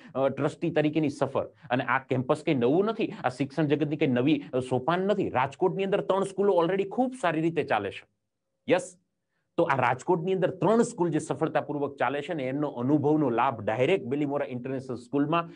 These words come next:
આજુબાજુના વિસ્તારમાં અભ્યાસ કરતા વિદ્યાર્થી અને વાલી મિત્રોને પ્રાપ્ત થશે. તો આ ખૂબ મોટી આનંદની વાત કહેવાય કે ત્રણ પેઢીઓથી શિક્ષણ જગતના જીવ, શિક્ષણની સાથે જોડાયેલા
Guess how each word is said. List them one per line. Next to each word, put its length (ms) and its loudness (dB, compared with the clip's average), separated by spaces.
આજુબાજુના 480 2
વિસ્તારમાં 580 -2
અભ્યાસ 360 -2
કરતા 220 -4
વિદ્યાર્થી 420 -2
અને 100 -4
વાલી 220 0
મિત્રોને 400 -2
પ્રાપ્ત 380 -2
થશે. 280 -4
તો 120 -2
આ 40 0
ખૂબ 460 0
મોટી 460 2
આનંદની 480 2
વાત 320 0
કહેવાય 200 2
કે 100 -4
ત્રણ 400 0
પેઢીઓથી 460 0
શિક્ષણ 440 -2
જગતના 440 0
જીવ, 280 0
શિક્ષણની 480 -2
સાથે 340 -2
જોડાયેલા 640 2